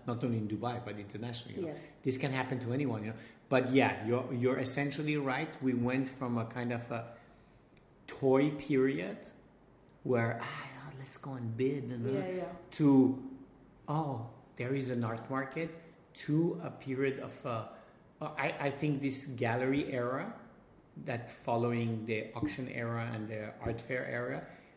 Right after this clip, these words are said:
Speaker 1: it's a, it's a good era because we're having a kind of a comeback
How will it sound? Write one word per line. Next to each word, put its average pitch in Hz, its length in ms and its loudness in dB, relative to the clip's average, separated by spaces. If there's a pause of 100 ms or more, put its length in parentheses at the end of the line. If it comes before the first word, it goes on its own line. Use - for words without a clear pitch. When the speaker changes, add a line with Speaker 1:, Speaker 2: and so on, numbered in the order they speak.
(180)
Speaker 1:
it's - 280 -2
a, 120 360 -2
it's - 180 -4
a 135 60 -2
good 135 600 -2
era 165 340 -6
because 143 320 -8
we're 127 380 -4
having 143 280 -8
a 147 40 -6 (120)
kind 135 180 -10
of 147 160 -10
a - 100 -14 (720)
comeback 127 720 -4